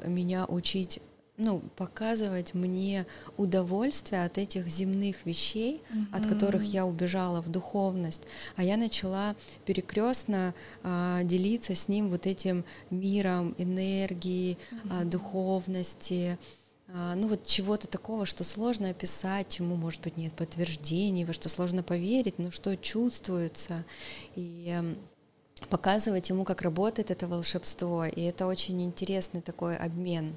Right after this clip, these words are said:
Speaker 1: был.
Speaker 2: Мгм. Я просто пытаюсь понять, что должен чувствовать, не что должен, что чувствует мужчина перед тем, как он понимает, что, блин, я хочу, хочу быть рядом с этой женщиной. Вот что он чувствует?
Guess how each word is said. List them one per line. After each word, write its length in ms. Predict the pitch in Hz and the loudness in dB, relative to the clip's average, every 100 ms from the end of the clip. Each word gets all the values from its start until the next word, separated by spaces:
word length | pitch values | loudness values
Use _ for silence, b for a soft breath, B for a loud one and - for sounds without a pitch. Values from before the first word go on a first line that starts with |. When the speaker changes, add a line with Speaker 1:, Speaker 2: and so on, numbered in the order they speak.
| - | -10
Speaker 1:
был. 280 | 160 165 156 | -8 -4 2
Speaker 2:
Мгм. 680 | 226 214 208 214 202 196 190 - _ _ _ - | 4 4 4 4 4 0 -4 -10 _ _ _ -6
Я 80 | 226 | -2
просто 240 | 262 233 | 0 0
пытаюсь 400 | 220 226 233 226 | -2 -2 -2 -2
понять, 640 | - 196 202 240 339 - _ | -6 -12 -6 -4 -4 -8 _
что 400 | - - - 233 | -14 -10 -2 -2
должен 320 | 202 190 185 | -2 -4 -6
чувствовать, 400 | 180 190 - 196 - 226 208 | -6 -8 -6 -8 -10 -18 -16
не 100 | 226 | -16
что 160 | 208 294 | -4 0
должен, 320 | 262 208 190 | 2 0 -2
что 180 | 185 214 | -4 -4
чувствует 380 | - 208 - 202 | -2 -4 -6 -8
мужчина 380 | 202 - 277 240 | -4 -2 0 0
перед 240 | 196 190 | -4 -8
тем, 200 | - 214 | -4 -4
как 220 | 208 - | -4 -6
он 160 | 202 190 | -4 -4
понимает, 460 | 196 196 202 233 | -6 -6 -4 -4
что, 160 | 220 202 | -4 -6
блин, 280 | 185 196 196 | -6 -8 -10
я 80 | 196 | -10
хочу, 800 | - 202 - 220 220 214 - 226 | -8 -6 -2 -2 -2 -4 -6 -6
хочу 260 | 214 208 208 | -8 -6 -6
быть 160 | 202 - | -6 -4
рядом 240 | 202 196 | -4 -4
с 100 | - | -6
этой 180 | - 196 | -6 -6
женщиной. 540 | 196 196 - - 214 - B B B - | -6 -6 -6 -6 -8 -10 B B B -6
Вот 80 | |
что 160 | - 247 | -2 2
он 120 | 226 | 2
чувствует? 600 | 202 - 202 - - 196 | 0 -2 -2 -4 -8 -12